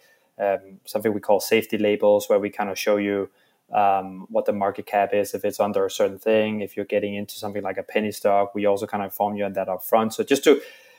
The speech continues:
we, we, we've done a number of things to just add some guardrails,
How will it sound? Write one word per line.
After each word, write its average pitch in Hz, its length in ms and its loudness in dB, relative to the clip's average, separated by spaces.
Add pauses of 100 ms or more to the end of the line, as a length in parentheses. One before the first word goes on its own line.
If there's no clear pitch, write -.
we, 135 100 4
we, 127 180 2
we've 123 200 2
done 160 140 8
a 147 40 8
number 131 200 8
of 123 80 8
things 117 200 4
to 113 60 -6
just 110 160 -4
add 117 200 4
some 117 200 2
guardrails, 135 580 8